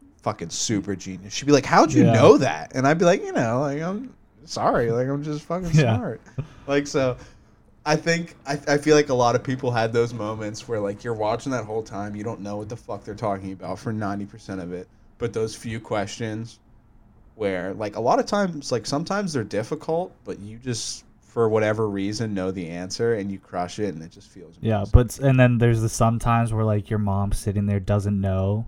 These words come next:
Speaker 2: and the question's literally like, "This Canadian rapper is the biggest in the game right now." And you, you're just like, "Oh, okay." <laughs> And she's just like,
Speaker 1: Or,
Speaker 2: "What?
Speaker 1: yeah, or it'll be
Speaker 2: How'd
Speaker 1: like,
Speaker 2: you know?"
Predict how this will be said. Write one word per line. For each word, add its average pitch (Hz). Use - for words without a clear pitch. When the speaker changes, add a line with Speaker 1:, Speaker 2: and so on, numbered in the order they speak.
Speaker 2:
and 110
the 107
question's 107
literally 104
like, 98
"This 113
Canadian 107
rapper 95
is 95
the 104
biggest 95
in 98
the 95
game 90
right 82
now." 87
And 101
you, 95
you're 110
just 92
like, 87
"Oh, 95
okay." -
<laughs> 180
And 156
she's 170
just 170
like, 165
Speaker 1:
Or, 151
Speaker 2:
"What? 123
Speaker 1:
yeah, 226
or 139
it'll 143
be 139
Speaker 2:
How'd 135
Speaker 1:
like, 127
Speaker 2:
you 170
know?" 180